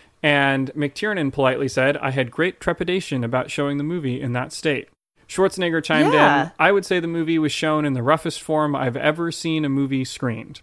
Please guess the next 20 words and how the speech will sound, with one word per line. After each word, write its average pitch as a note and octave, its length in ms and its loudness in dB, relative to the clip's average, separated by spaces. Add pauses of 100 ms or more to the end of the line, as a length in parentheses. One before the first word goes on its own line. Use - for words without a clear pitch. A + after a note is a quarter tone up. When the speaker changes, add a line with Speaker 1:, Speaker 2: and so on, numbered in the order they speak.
(120)
Speaker 1:
So A3 440 4 (360)
the E3+ 180 2
audience A#3 500 2
included, E3+ 720 0 (120)
uh, C3 380 0 (180)
top D#3+ 260 2
executives E3 500 0
from D#3 200 -4
Columbia D#3 380 0
Pictures, C3 640 -4 (260)
Arnold, C3 560 2 (200)
Mark C#3 240 2
Canton, C#3 540 -2 (180)
and C3 360 0
John C3 240 -2
McTiernan. D3+ 420 -4 (760)
The C#3 60 0
movie E3+ 280 4
was G3 160 2
a F#3+ 40 2